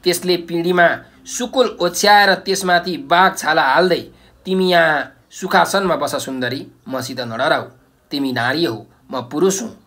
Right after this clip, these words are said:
नारी र पुरुषको संयोग सृष्टिकारी हुने गर्छन्। यो संयोगमा त्रास किन?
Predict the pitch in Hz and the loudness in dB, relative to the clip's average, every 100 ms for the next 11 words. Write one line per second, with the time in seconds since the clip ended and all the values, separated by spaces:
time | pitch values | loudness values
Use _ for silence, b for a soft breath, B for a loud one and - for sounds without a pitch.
0 | b b - 160 185 247 240 - 202 196 | b b -2 2 2 2 2 0 -4 -6
1 | - 196 - 185 190 220 185 - b b | -4 -4 0 0 2 4 2 0 b b
2 | b - - - 233 - 220 190 185 185 | b -18 -12 -8 -6 -6 -4 2 4 4
3 | 165 135 127 117 - - - - - - | 2 -4 -6 -8 -10 -14 -20 -20 -20 -8
4 | 143 127 135 147 165 156 147 120 - - | -6 -2 -2 2 2 2 0 0 -6 -10
5 | - 123 120 - 208 | -2 0 0 -2 0